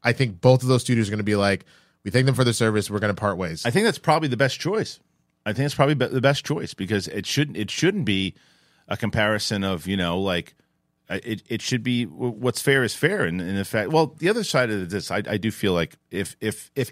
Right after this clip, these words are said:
Speaker 2: everybody looks inside of it and says, "Well, there's the facts," and you gotta look at the fa-, on both, on
Speaker 1: I
Speaker 2: both
Speaker 1: agree.
Speaker 2: sides.
Speaker 1: We, we do have to get to the end of the case.
Speaker 2: On
Speaker 1: I,
Speaker 2: both sides.
Speaker 1: I guarantee
Speaker 2: Yeah.
Speaker 1: you there's somebody already in the comments. They just heard the beginning of this talk, and they're like, "Uh, until they're proven guilty." And I'm like,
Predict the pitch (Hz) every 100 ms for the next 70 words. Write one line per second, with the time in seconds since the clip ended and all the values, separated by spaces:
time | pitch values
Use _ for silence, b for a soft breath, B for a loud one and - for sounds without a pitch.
0 | - 147 185 156 143 131 117 117 - 95
1 | - 92 92 90 78 - 87 76 - b
2 | b b b 85 85 127 143 143 107 90
3 | 92 - - _ - 120 180 220 214 190
4 | 170 101 165 226 - - - 127 170 226
5 | 160 - 220 - 147 160 160 131 185 190
6 | 185 165 160 165 151 139 143 143 135 214
7 | 262 196 262 127 139 123 147 170 175 165
8 | 160 143 135 143 135 135 113 123 131 139
9 | 139 - 123 120 113 110 101 117 104 95
10 | 87 113 123 127 120 - 110 117 113 107
11 | 110 135 165 151 135 202 190 214 190 170
12 | 196 - 247 139 139 147 147 143 143 139